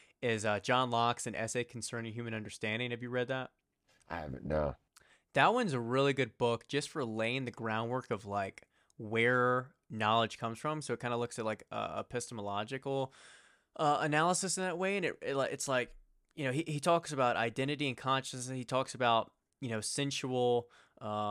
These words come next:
Speaker 1: our, our senses basically and our sensory, uh, how senses basically, like, lead, that sensual activity leads, leads to knowledge and understanding how we conceptualize it in our brain and all that. So it really kinda gi-, gives you an idea of where rationalism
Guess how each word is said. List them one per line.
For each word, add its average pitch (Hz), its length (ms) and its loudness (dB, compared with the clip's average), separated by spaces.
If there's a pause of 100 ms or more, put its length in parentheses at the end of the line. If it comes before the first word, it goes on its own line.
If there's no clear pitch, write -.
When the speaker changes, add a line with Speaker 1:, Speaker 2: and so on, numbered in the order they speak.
(120)
Speaker 1:
our, - 200 -2
our 120 200 4
senses 131 480 -2
basically 131 400 2
and 120 80 0
our 113 100 0
sensory, 123 640 -2 (400)
uh, 82 280 -8 (960)
how 160 160 8
senses 156 400 2
basically, 127 460 2
like, 117 240 0
lead, 120 320 -2
that 120 180 0
sensual 131 340 0
activity 113 520 0
leads, 113 440 -2
leads 120 440 -4
to 113 260 -2
knowledge 110 480 2
and 110 100 -6
understanding 110 540 -4
how 110 180 0
we 110 160 -4
conceptualize 110 760 -2
it 104 100 -6
in 101 80 -8
our 101 140 -8
brain 110 340 -4
and 104 100 -6
all 104 160 0
that. 104 160 -2
So 131 100 -4
it - 20 -2
really 156 200 2
kinda 147 200 0
gi-, 127 280 -2
gives 127 220 -2
you 135 60 0
an 127 60 2
idea 117 360 2
of 107 140 -4
where 113 420 2 (220)
rationalism 113 920 0